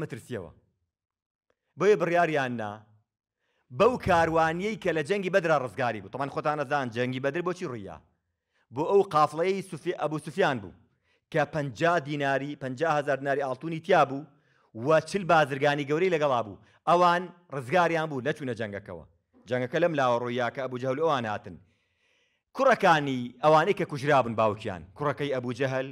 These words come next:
کوڕەکەی سەفو-، ئا، ئا، ئومەیە کە سەفوانە، هاتن بۆ لای ئەبوو سوفیان. وتیان: "ئەبوو سوفیان، تۆ سەرکردەی نوێی ئەم شارەی ئێمەی. کاکە گیان، ئەو بازرگانەی کە سەرمایەکەی ئێستا بەدەستەوەیە و هیچ زۆر بمانە. ئێمە ئامادەین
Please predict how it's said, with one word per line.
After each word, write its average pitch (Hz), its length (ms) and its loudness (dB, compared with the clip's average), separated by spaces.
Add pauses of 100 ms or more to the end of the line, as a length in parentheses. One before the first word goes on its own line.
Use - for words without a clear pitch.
(120)
کوڕەکەی 139 440 -6
سەفو-، 131 360 -8
ئا، 127 100 0 (320)
ئا، 120 80 -4 (640)
ئومەیە 135 480 0
کە 135 160 -8
سەفوانە، 135 440 -4 (380)
هاتن 214 300 0
بۆ 175 100 2
لای 175 140 4
ئەبوو 135 200 -6
سوفیان. 92 300 -10 (440)
وتیان: 202 220 -6
"ئەبوو 127 140 -4
سوفیان، 85 360 -18 (480)
تۆ 220 60 -4 (100)
سەرکردەی 151 400 -8
نوێی 165 220 -8
ئەم 156 100 -12
شارەی 113 400 -12
ئێمەی. 80 280 -16 (720)
کاکە 165 300 -4
گیان، 123 180 -8
ئەو 175 140 -8
بازرگانەی 131 760 -6
کە 131 120 -6 (580)
سەرمایەکەی 127 480 -4
ئێستا 110 220 -8
بەدەستەوەیە 101 540 -12
و 92 40 -16
هیچ 117 180 -12
زۆر 117 160 -8
بمانە. 92 420 -16 (800)
ئێمە 185 300 -2
ئامادەین 139 560 -4